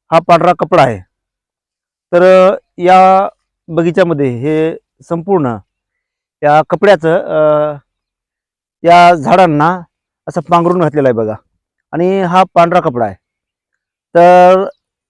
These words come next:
याचं कारण काय असं असावं? तर याचं कारण असं की या पांढरा कपडा याला पांघरून घालण्याचं सध्या ऊन हे भरपूर आहे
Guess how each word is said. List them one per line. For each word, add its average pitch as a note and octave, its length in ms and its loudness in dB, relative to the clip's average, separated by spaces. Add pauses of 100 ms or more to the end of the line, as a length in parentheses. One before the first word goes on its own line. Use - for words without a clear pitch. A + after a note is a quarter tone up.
(120)
याचं F#3 240 -4
कारण G3+ 280 2
काय F#3 180 2
असं F3 360 0 (680)
असावं? C3+ 400 -4 (720)
तर F3 80 -6
याचं G3+ 300 0
कारण G#3 260 2
असं G3+ 140 -6
की A#3 340 -2 (1120)
या F#3+ 60 0 (100)
पांढरा F#3+ 420 2
कपडा G3 280 2
याला F#3+ 140 2
पांघरून F#3 340 -2
घालण्याचं F3+ 600 -2 (160)
सध्या F#3+ 460 2 (540)
ऊन F#3+ 280 -2
हे G3+ 140 2
भरपूर F3 400 0
आहे G#2+ 160 0